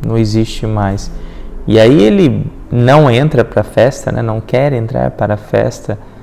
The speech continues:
porque não quer estar ali, não quer aceitar este irmão. E às vezes dentro da igreja existem muitas pessoas resistentes.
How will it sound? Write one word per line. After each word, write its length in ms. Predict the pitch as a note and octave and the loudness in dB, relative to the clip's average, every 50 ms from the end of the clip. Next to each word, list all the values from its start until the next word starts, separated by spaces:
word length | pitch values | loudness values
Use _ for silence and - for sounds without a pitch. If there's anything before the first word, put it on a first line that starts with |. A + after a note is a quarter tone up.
| - - - - - - - | -20 -20 -20 -20 -20 -14 -10
porque 220 | - A2 - A#2 | -10 -6 -2 -2
não 140 | A2+ A2 A2 | -2 -2 -2
quer 260 | G#2 - B2+ A#2+ A#2 | -2 0 2 2 4
estar 400 | A#2 G#2+ - - - A2+ A2 G#2+ | 2 2 0 -2 -2 -2 0 0
ali, 360 | G#2 G2 G2 G2+ G#2+ A2 A#2 | 0 0 0 0 0 0 0
não 160 | A2 G#2 G#2+ G#2 | -2 -4 -4 -4
quer 220 | - A#2+ A2+ A2+ | -2 -2 0 0
aceitar 680 | A2+ A2 - - A2+ G#2+ G#2 - - A#2+ A#2 B2+ B2 A#2 | -2 -2 -4 -2 -2 -2 -2 -2 -4 -2 0 0 0 0
este 360 | A2 G#2+ - - - - A2 | 0 -2 -4 -8 -8 -4 -2
irmão. 580 | G#2 G2+ G#2 G2+ G#2 G#2 G#2 G#2 G#2 G2+ G2+ G2+ - - - - - - - - - - - - - - - - - | -2 -2 -2 -2 -2 -2 -2 -2 -2 -4 -6 -8 -12 -18 -20 -20 -20 -20 -20 -20 -20 -20 -20 -20 -20 -20 -18 -10 -6
E 400 | - G2 G2 G2 G2 G2 F#2 G2 | -4 -2 -2 0 0 0 0 0
às 140 | G2+ G2 G2 | 0 0 0
vezes 240 | G2+ G2+ G2+ A2 A#2 | 0 0 0 0 0
dentro 280 | A#2 A#2 B2+ C3 - - | 0 0 0 -2 0 0
da 100 | C#3+ C#3 | 0 0
igreja 340 | B2 A#2+ A#2+ A#2+ B2+ C3 | 2 2 2 2 2 0
existem 340 | C#3+ D3 D3+ D3 C#3+ - C#3+ | 0 -2 -2 -2 -4 -4 -4
muitas 300 | C3+ C3 C3+ - D#3 D3+ | -2 -2 -2 -2 -4 -4
pessoas 440 | - - D3+ D3 - C#3 C3+ C3+ - | -2 -4 -4 -2 0 0 0 0 0
resistentes. 840 | - C#3 C3+ C3+ D#3 D#3 - - - - D3+ C#3+ C#3 - - - - | 0 -2 -2 -2 -4 -8 -8 -6 -6 -4 -4 -4 -4 -8 -10 -18 -20